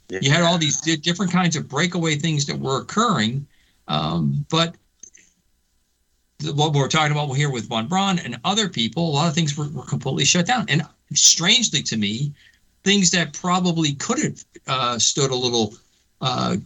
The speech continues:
Speaker 2: governmental, cultural, social control didn't receive it. They were just, you know, it, it was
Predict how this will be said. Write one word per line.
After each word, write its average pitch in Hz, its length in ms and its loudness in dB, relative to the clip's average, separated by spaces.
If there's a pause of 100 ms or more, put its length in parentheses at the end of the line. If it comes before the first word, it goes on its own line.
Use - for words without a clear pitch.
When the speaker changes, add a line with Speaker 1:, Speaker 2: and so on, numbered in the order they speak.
(120)
Speaker 2:
governmental, 147 760 0
cultural, 147 560 -2
social 147 480 0
control 165 800 0 (220)
didn't 214 260 2
receive 92 480 0
it. 85 100 -10
They 127 140 0
were 131 160 -2
just, 139 300 0
you 139 100 -4
know, 135 280 0 (100)
it, 135 200 -2
it 147 140 0
was 147 340 2